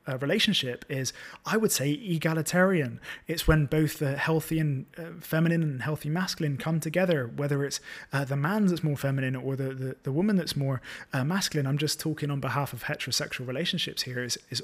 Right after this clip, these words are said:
a-, across the spectrum. Um, but it's, it, it's really understanding that two, for two people to come together in a very authentic, peaceful way, you both need to be whole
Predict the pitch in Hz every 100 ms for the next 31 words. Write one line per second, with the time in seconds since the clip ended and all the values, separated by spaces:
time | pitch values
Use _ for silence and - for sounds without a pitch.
0 | - 160 160 - 185 - - 185 - 131
1 | 123 - - - - 170 175 165 - -
2 | - - 196 - - 180 _ _ 165 180
3 | 160 175 202 240 180 147 - 175 175 147
4 | 127 127 - _ _ _ _ _ _ _
5 | - 202 196 180 - - _ - - -
6 | 160 - 196 190 180 165 - - 165 151
7 | - 151 135 165 165 147 131 123 131 131
8 | 120 143 131 - 135 127 - 123 175 160
9 | 117 135 165 175 156 143 135 117 165 190
10 | 135